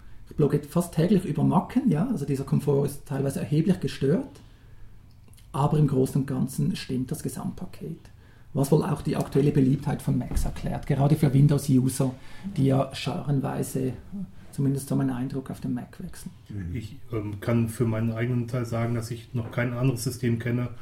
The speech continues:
Speaker 3: was Hardware und Software so gut verheiratet wie, wie, wie Apples. Ähm,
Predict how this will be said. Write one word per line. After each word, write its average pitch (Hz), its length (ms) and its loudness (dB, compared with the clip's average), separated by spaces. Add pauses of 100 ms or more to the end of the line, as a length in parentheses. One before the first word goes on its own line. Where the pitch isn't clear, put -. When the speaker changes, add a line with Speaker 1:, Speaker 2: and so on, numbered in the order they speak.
(240)
Speaker 3:
was 117 200 -4
Hardware 117 280 -2
und 113 80 0
Software 117 360 -4
so 110 100 -8
gut 117 160 -8
verheiratet 107 680 -6
wie, 104 160 -8
wie, 107 140 -8
wie 113 80 -6
Apples. 110 480 -8 (760)
Ähm, 110 400 -4